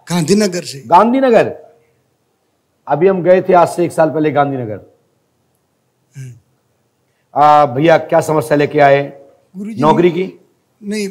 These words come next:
Speaker 1: मेरा लड़का पाँच साल का हुआ, अभी चलता नहीं है, बोलता नहीं है, बैठता नहीं है, कोई इतनी वस्तु नहीं
Speaker 2: इसमें
Speaker 1: पकड़
Speaker 2: तो भैया
Speaker 1: सकता है।
Speaker 2: नौकरी के लिए आया, नौकरी लगेगी, बालक की आशीर्वाद है।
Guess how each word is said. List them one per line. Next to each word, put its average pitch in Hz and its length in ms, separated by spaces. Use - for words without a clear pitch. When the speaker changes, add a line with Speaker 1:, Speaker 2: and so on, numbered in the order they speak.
Speaker 1:
मेरा 196 260
लड़का 202 420
पाँच 196 180
साल 214 200
का 202 120
हुआ, 190 280
अभी 190 220
चलता 208 340
नहीं 202 200
है, 208 160
बोलता 196 340
नहीं 202 180
है, 202 120
बैठता 190 360
नहीं 202 160
है, 196 100
कोई 190 520
इतनी 196 220
वस्तु 165 300
नहीं 214 80
Speaker 2:
इसमें 151 200
Speaker 1:
पकड़ 139 100
Speaker 2:
तो 123 60
भैया 131 160
Speaker 1:
सकता 127 60
है। 123 60
Speaker 2:
नौकरी 151 320
के 131 100
लिए 120 240
आया, 139 260
नौकरी 139 380
लगेगी, 135 380
बालक 131 400
की 131 180
आशीर्वाद 127 640
है। 123 180